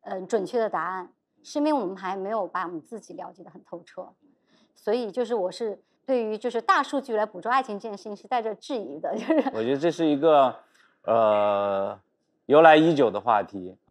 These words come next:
Speaker 2: 如果我们回顾这个人类的这个情感史或者文学学史，你看在这个《普加丘》的《十日谈》，啊，它实际上它有一个背景就是欧洲的黑死病。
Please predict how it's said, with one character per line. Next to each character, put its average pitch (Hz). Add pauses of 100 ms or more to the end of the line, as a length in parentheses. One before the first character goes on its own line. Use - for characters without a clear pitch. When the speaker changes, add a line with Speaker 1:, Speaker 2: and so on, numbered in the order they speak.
(320)
Speaker 2:
如 117
果 120
我 113
们 110
回 110
顾 113
这 107
个 95
人 98
类 117
的 101
这 98
个 98 (400)
情 120
感 113
史 95
或 107
者 104
文 104
学 104
学 107
史， 92
你 98
看 113
在 113
这 101
个 95 (160)
《普 110
加 117
丘》 120
的 110
《十 -
日 117
谈》， 90 (480)
啊， 92
它 120
实 120
际 131
上 101
它 113
有 110
一 101
个 104
背 120
景 92
就 107
是 95 (260)
欧 123
洲 131
的 113
黑 131
死 98
病。 92